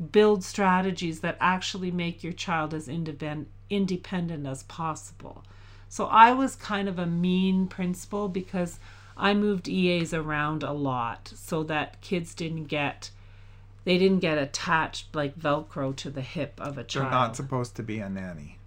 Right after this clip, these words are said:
Speaker 1: No. And you shouldn't, you should be saying, "Please change up my kids' E A because I don't want them just depending." I mean, I watched E-, E As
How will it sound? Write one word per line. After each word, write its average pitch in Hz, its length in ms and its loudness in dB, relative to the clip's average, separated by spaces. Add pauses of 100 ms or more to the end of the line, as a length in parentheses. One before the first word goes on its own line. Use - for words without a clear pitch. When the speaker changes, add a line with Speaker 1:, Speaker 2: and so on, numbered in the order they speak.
(140)
Speaker 1:
No. 160 340 0 (1200)
And 202 180 2
you 202 80 4
shouldn't, 240 440 0
you 196 140 4
should 247 340 4
be 226 120 0
saying, 185 400 0
"Please 240 460 0
change 208 380 0
up 185 180 -2
my 175 180 -2
kids' 170 380 -6
E 175 220 -4
A 196 320 0 (400)
because 185 360 0
I 180 120 2
don't 185 280 2
want 175 260 0
them 170 180 0
just 170 220 -8
depending." 170 720 0
I 208 180 4
mean, 226 160 -2
I 233 160 2
watched 220 440 0
E-, 180 420 -4
E 190 380 2
As 185 180 -4